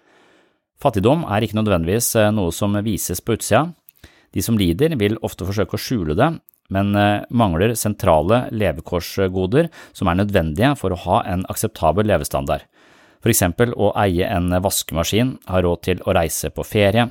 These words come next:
delta i fritidsaktiviteter eller, eh, bursdager med gaveplikt. Hvem som helst kan jo bli, eh, uføretrygda, gjeldsslave, minstepensjonist, enslig forsørger,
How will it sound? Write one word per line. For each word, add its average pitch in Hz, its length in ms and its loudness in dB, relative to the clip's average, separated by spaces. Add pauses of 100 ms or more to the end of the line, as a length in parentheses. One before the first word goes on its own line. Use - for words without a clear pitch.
delta 82 340 -2
i 85 120 2
fritidsaktiviteter - 1200 -2
eller, 90 280 0
eh, 95 280 4
bursdager 113 560 0
med 82 400 -2
gaveplikt. - 1000 -4 (920)
Hvem 101 160 2
som 127 160 0
helst 143 320 0
kan 95 220 2
jo 120 100 2
bli, 104 320 2
eh, 110 220 2
uføretrygda, 92 880 0
gjeldsslave, 104 840 0
minstepensjonist, 101 1080 0
enslig 95 380 0
forsørger, 110 580 0